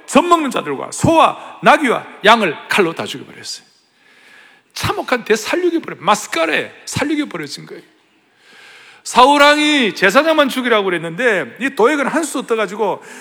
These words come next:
남녀 아이들과 젖먹는 자들과 소와 나귀와 양을 다 죽여버린 것이.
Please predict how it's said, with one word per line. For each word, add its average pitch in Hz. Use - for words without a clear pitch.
남녀 311
아이들과 208
젖먹는 349
자들과 170
소와 294
나귀와 262
양을 76
다 127
죽여버린 240
것이. -